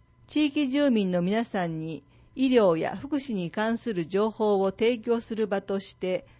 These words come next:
講座を開催します。申し込み不要。日時、八月六日月曜、夏休みに気をつけたい子どもの病気。九月六日木曜、呼吸器の病気の話。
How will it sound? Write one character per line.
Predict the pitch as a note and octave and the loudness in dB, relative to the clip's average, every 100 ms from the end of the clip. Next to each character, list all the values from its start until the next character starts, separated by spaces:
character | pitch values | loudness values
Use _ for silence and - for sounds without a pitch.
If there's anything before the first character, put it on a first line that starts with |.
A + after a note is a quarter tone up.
| _ - | _ -6
講 | C#4 C#4+ C4+ | 2 2 4
座 | C4 B3+ | 4 2
を | |
開 | B3+ G#3+ G#3+ | 2 0 0
催 | G#3 G3 F#3+ | 0 -2 -2
し | - | -6
ま | E3+ F3 | -6 -6
す。 | - _ - _ _ _ | -10 _ -20 _ _ _
申 | A#3+ C#4 | 0 0
し | C#4 | 0
込 | - A#3+ | 0 0
み | A#3 | 0
不 | G#3+ G#3 | -2 -2
要。 | F#3+ F3+ - - _ _ _ _ _ - | 0 0 -2 -8 _ _ _ _ _ -2
日 | C4+ C4 G3 | -2 -2 -6
時、 | D#3 - _ | -6 -12 _
八 | - A3+ C#4+ | -10 -8 -2
月 | C#4 C4+ C#4 B3 | 0 0 -2 -2
六 | A#3 A#3+ | 0 -2
日 | - G3 F3+ | -2 -2 -2
月 | E3+ F#3+ - A#3+ | 0 -4 -2 -2
曜、 | A3 E3+ - _ _ _ - _ | 2 0 -2 _ _ _ -20 _
夏 | G3+ G#3+ C#4 | -6 -6 -2
休 | D4 D4+ A#3+ | 0 0 -2
み | G3+ | -2
に | F3 D#3+ | -4 -4
気 | G#3 | -2
を | A3 | -2
つ | A3 | -2
け | - G#3 | -2 -2
た | G#3 F3+ | 0 -2
い | C#3 | -4
子 | - F#3 | -6 -2
ど | A3+ | 0
も | A3 | 0
の | G#3 G3 | 0 0
病 | F#3 F3+ F3 | 0 0 -2
気。 | - E3 - - _ _ _ _ _ | -6 -10 -12 -20 _ _ _ _ _
九 | C#4+ | 0
月 | C#4 C4+ F#3+ | 0 0 -2
六 | F3 | -2
日 | F#3 F3 - E3+ - | -4 -4 -2 -2 -2
木 | F3+ F3+ A#3 | -6 -4 -2
曜、 | A3 G3 E3 - _ _ _ - | 2 2 0 -4 _ _ _ -6
呼 | A3+ | -6
吸 | - D4 D4 | -2 -2 -2
器 | C4+ F#3 | -2 -2
の | E3 | -2
病 | D3+ G#3+ G#3+ | 0 2 0
気 | G#3+ | -2
の | G#3 A3 | -4 -4
話。 | F3+ E3 F3+ F#3+ E3+ E3+ | -6 -8 -8 -8 -8 -10